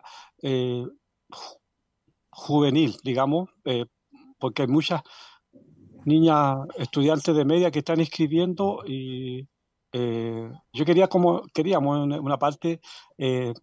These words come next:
exponer eso, o sea, decirle a la, a las jóvenes, "Oye, hay gente escribiendo que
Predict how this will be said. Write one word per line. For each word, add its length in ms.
exponer 380
eso, 340
o 100
sea, 240
decirle 440
a 40
la, 280
a 120
las 120
jóvenes, 380
"Oye, 200
hay 80
gente 280
escribiendo 640
que 420